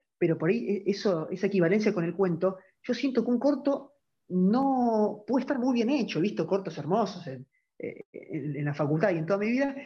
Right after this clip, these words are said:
pero nunca va a lograr, es imposible por una cuestión de física y temporal, que logre lo que logra una película. Uno ve una película de Tarantino, que yo soy muy fanático,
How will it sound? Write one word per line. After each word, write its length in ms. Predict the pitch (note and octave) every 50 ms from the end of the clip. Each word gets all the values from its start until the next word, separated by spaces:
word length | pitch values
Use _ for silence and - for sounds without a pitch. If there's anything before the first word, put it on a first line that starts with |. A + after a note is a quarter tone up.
| - - _
pero 200 | G#3 G3 G3 G#3
nunca 280 | C#4 D#4+ D#4 D#4+ B3+
va 100 | A#3 B3
a 40 | C4
lograr, 440 | B3 A3 F#3 G3+ A3+ C4+ D4 C#4 - -
es 120 | - -
imposible 680 | A3 G#3 F3+ G3 F#3+ F#3 - - C#4 D4 C#4 A#3 F#3
por 100 | D#3 D#3+
una 140 | F#3 A3 G#3
cuestión 400 | E3+ E3 D#3+ - - G#3+ G#3+ F#3+
de 400 | E3+ D3 A#2 - E2+ - - _ _ _
física 520 | - B3+ C4 - - A3+ F#3 G3 F#3 F3
y 120 | D#3+ -
temporal, 640 | - D3+ C#3+ - D3+ E3+ G#3+ A3 G#3+ A3 B3+ D4+ - - - - _ _ _ _ _
que 160 | - F#3 F3
logre 280 | G3 A#3 C4+ C#4+ C4 G#3
lo 100 | F3+ -
que 80 | F3+
logra 200 | F3 G#3 A3 G3+
una 100 | F#3 D#3+
película. 420 | D#3 F3 G3+ F#3+ - - C#3 C#3 D#3
Uno 160 | F#3+ G3+ G3
ve 60 | G#3+
una 200 | A3 A3 G3+ E3+
película 360 | F3+ F#3 G3+ G#3+ G3+ F3 E3
de 40 | D3+
Tarantino, 520 | D#3+ D#3 D#3+ E3+ E3 - A#3 G#3 E3+ D3
que 80 | C#3 C#3+
yo 100 | - F3
soy 160 | - - E3
muy 160 | D#3 F3+ F#3+
fanático, 600 | F#3+ F#3 F#3+ G3 F3 - F3 D#3 G3 G#3+ B3+ A3+